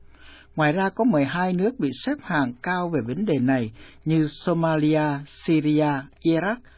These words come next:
Afghanistan, Ả Rập Saudi, Maldives, Pakistan, Iran và Yemen. Tại các nước này, tình hình trở nên xấu hơn trong vòng mười hai tháng qua. Nói chung, tỷ lệ các vụ bách hại, kỳ thị,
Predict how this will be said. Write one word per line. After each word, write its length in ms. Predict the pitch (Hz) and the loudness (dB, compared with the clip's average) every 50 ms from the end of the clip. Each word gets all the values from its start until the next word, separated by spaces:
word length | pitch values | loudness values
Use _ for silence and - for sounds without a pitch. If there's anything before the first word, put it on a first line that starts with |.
| - - - | -20 -8 -6
Afghanistan, 920 | - 180 - - - 156 147 151 147 143 - - - 156 143 139 139 127 135 - - - - - - - - | -6 -6 -4 -2 -2 0 0 0 -2 -4 -6 -4 -2 0 0 2 0 -2 -2 -8 -18 -20 -20 -20 -20 -8 -2
Ả 180 | - 175 175 | -2 0 2
Rập 140 | 170 143 104 - | 2 0 -2 -4
Saudi, 600 | - - - 170 156 156 151 151 151 151 147 139 139 - - - - - - | -8 -2 0 2 2 2 2 2 2 2 2 0 -4 -8 -18 -20 -20 -10 -4
Maldives, 720 | - 180 180 180 175 170 175 170 160 143 123 123 120 117 110 107 - - - | 0 2 2 2 2 4 6 6 6 6 4 0 -2 -4 -6 -10 -12 -2 0
Pakistan, 760 | 170 170 170 - 208 202 - - - 170 165 156 156 151 143 - - - | 2 2 2 -2 -6 -8 -4 0 0 2 2 2 0 -2 -6 -8 -6 0
Iran 440 | - 175 170 156 160 156 151 147 139 | 2 2 4 4 2 0 0 0 -2
và 160 | 135 107 98 104 127 | -4 -8 -10 -4 -2
Yemen. 460 | 151 147 147 147 147 147 139 127 123 - - - - _ _ - - - - - - - - - - | 0 0 2 2 2 2 2 0 0 -4 -10 -20 -20 _ _ -20 -20 -20 -20 -20 -20 -20 -20 -10 -4
Tại 200 | - 156 151 - | -2 -2 -2 -2
các 200 | - 240 277 285 | -2 0 4 4
nước 180 | 269 285 294 277 | 4 6 6 4
này, 220 | 196 165 151 143 - | 4 4 2 2 2
tình 160 | - 156 147 | 0 2 2
hình 280 | 139 143 143 139 131 135 | 4 4 4 2 2 0
trở 140 | - 131 113 | -2 -4 -4
nên 200 | 120 151 175 196 196 | -2 -2 -2 -2 -4
xấu 320 | - - - 175 202 269 262 | -4 -4 -2 0 0 0 0
hơn 300 | - 208 185 175 165 160 - - | 0 0 0 0 -2 -4 -8 -6
trong 220 | - 180 170 165 165 | -4 -4 -2 -2 -2
vòng 240 | 160 131 120 113 | -2 -2 -2 -2
mười 120 | 120 117 110 | -4 -4 -6
hai 280 | 98 147 160 156 147 - | -6 -4 -4 -4 -4 -4
tháng 180 | - 165 196 | -6 -8 -6
qua. 280 | 214 - 165 160 151 139 139 - - - - - - - - - - - - - - - - - | -2 0 0 0 0 -2 -6 -10 -18 -20 -20 -20 -20 -20 -20 -20 -20 -20 -20 -20 -20 -20 -10 -2
Nói 180 | - 165 208 247 240 | 2 2 2 2 2
chung, 340 | - 214 196 190 185 180 180 - | 4 4 4 4 4 2 0 2
tỷ 140 | - 156 131 | 2 2 4
lệ 200 | 135 151 151 143 | 4 4 2 2
các 180 | - - 269 277 | 0 -4 -4 -2
vụ 100 | - 160 | -2 -2
bách 260 | 156 202 254 269 139 - | 0 -2 -4 -4 -4 -2
hại, 360 | 180 160 151 147 131 - - - - | -2 0 0 0 -2 -4 -10 -12 -2
kỳ 100 | - 151 139 135 139 - | 0 2 2 2 2 0
thị, 140 | - 156 | -2 -2